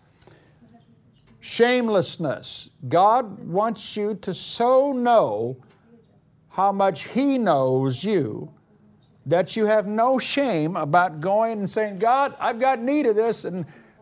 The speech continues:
I know it's crazy, it's three o'clock in the morning," and some of you are in stages of your life where, in a spiritual sense,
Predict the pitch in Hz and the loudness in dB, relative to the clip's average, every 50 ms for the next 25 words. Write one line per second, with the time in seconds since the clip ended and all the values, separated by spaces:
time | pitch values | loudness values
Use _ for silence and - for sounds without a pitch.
0 | - - - 190 220 220 220 247 262 262 254 240 - - - - - 254 262 254 | -12 -6 -4 -4 -2 0 2 4 4 4 4 2 0 -4 -6 -2 2 4 4 4
1 | 262 247 196 226 240 214 190 - - 214 240 240 233 - - 226 233 226 190 208 | 2 0 -2 -2 -2 -2 -2 -2 -4 -4 -2 -2 -2 0 0 2 2 2 0 -2
2 | 196 214 220 233 233 220 208 196 190 190 156 - - 285 320 302 247 185 170 180 | -6 -4 -2 0 0 0 -2 -2 -4 -6 -6 -2 -2 -2 -2 -2 -4 -4 -2 -2
3 | 170 165 175 214 - - - - - _ _ _ _ _ _ _ - - 170 175 | 0 0 0 -2 -4 -8 -16 -20 -20 _ _ _ _ _ _ _ 0 2 4 4
4 | 185 190 190 180 147 - - - 220 226 240 208 180 185 156 160 165 151 160 151 | 4 2 0 -2 -4 -4 0 0 0 0 0 -2 -2 -4 -4 -4 -4 -2 -2 0
5 | 170 196 220 202 151 147 139 - - - - 147 156 151 151 147 131 - - - | 0 2 2 2 2 0 -2 -4 -12 -10 -4 -2 0 2 2 0 0 -4 -12 -20
6 | - - _ _ _ _ _ _ _ _ _ _ _ - 143 143 139 - - - | -20 -20 _ _ _ _ _ _ _ _ _ _ _ -6 -4 -4 -4 -4 -2 0
7 | 196 190 185 143 - 135 - - 202 202 185 143 - - | 0 0 0 0 -4 -6 -6 -4 -4 -4 -4 -6 -8 -12